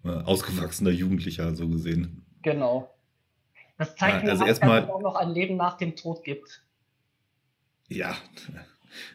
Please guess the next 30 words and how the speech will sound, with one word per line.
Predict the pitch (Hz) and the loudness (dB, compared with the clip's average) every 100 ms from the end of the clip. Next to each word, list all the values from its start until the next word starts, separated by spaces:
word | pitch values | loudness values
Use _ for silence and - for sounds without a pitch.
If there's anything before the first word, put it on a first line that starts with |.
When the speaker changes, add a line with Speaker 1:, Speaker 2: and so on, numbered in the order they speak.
| - | -2
Speaker 1:
Äh, | 87 | 0
dass | 85 95 | 2 0
es | 104 | 0
irgendwas | 117 113 131 113 | 4 6 8 6
nach | 117 101 | 4 0
dem | 107 101 | -2 -2
Tod | 110 107 | 0 0
gibt, | - 135 - - - | 2 0 0 -12 0
dessen | 101 98 117 107 107 | 0 2 0 0 -2
sind | 101 101 101 101 | -2 0 -2 -4
sich, | - 98 92 | -8 -8 -6
denke | - 101 | -4 -4
ich | 107 - | -4 -4
mal, | 98 95 | -2 -4
viele, | - 123 113 | -4 -2 -2
viele, | 110 104 101 98 92 | -2 0 2 2 2
äh, | 80 85 | 0 0
sehr | 95 92 | 0 0
sicher | 120 - 131 92 | -2 0 0 2
oder | 95 | 0
zumindestens | 92 101 98 92 - 92 - - - - | 0 0 0 0 0 -4 -4 -16 -18 -18
sie | - 92 - | -6 -6 -2
ahnen | 87 117 131 | 0 4 2
etwas, | - 131 139 143 - - - - | 0 -4 -6 -6 -12 -20 -20 -16
dass | - - | -8 -6
dort | - 98 | -4 -6
etwas | 95 104 | -6 -6
sein | - 98 92 | 0 0 0
könnte. | - 95 113 135 135 - - - _ - | -2 -4 0 -4 -4 -12 -20 -20 _ -4
Ähm, | 92 90 87 85 85 82 | 0 0 0 -2 -2 -4